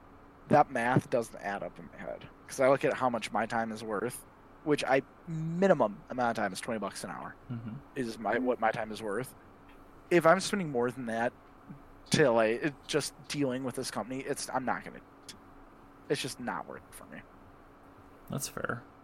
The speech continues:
Speaker 2: I mean, yeah, like,
Speaker 1: Yeah.
Speaker 2: like I said, there's always that, like, tipping point in a curve where it's worth it and not worth it, but that's a good way to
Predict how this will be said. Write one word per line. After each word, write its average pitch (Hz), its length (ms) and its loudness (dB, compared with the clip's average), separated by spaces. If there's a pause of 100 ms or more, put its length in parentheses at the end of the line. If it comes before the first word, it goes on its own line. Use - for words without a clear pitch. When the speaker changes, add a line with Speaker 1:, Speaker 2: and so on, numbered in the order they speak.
(180)
Speaker 2:
I 123 40 -4
mean, 117 200 -6
yeah, 110 240 0
like, 120 160 2
Speaker 1:
Yeah. 127 80 0
Speaker 2:
like 123 140 4
I - 20 -2
said, 110 180 -2
there's 117 160 4
always 104 300 4
that, 95 180 0
like, 98 180 -6
tipping 98 280 -2
point 98 280 -4
in 95 160 -4
a 85 80 -6
curve 101 460 2
where 92 160 -2
it's 95 100 -6
worth 107 260 2
it 104 40 0
and 90 140 -4
not 95 200 4
worth 95 220 -4
it, 71 160 -6
but - 160 -12 (120)
that's 87 220 -8
a 113 60 -6
good 110 180 -4
way 85 140 -4
to - 160 -4